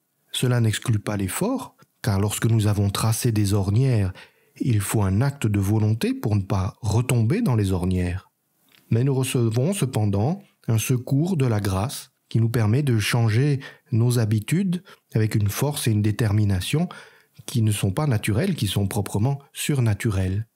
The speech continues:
Voyez comment ces deux grâces conjointement,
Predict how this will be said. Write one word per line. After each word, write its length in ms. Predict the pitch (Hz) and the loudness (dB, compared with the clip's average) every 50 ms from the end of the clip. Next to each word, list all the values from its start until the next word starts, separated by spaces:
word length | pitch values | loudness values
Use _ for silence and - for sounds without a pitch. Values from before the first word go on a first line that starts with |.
| _ _ _ _ _ _ _ - _ - | _ _ _ _ _ _ _ -20 _ 0
Voyez 200 | 131 127 139 131 | 2 2 2 2
comment 340 | 135 131 120 123 120 110 101 - - - | 0 0 2 2 2 0 -2 -4 -10 -16
ces 200 | - - - 123 | -8 -4 -2 0
deux 240 | 110 110 135 135 143 | 0 2 2 2 0
grâces 580 | 131 113 110 113 151 175 196 196 196 - - 113 104 - - - _ _ _ | 0 0 0 0 0 0 -2 -2 -4 -4 -4 -4 -4 -4 -8 -16 _ _ _
conjointement, 880 | - 127 127 123 113 117 131 131 123 113 110 - 120 127 170 208 208 | 0 2 2 4 4 4 4 2 2 0 0 2 2 2 2 2 0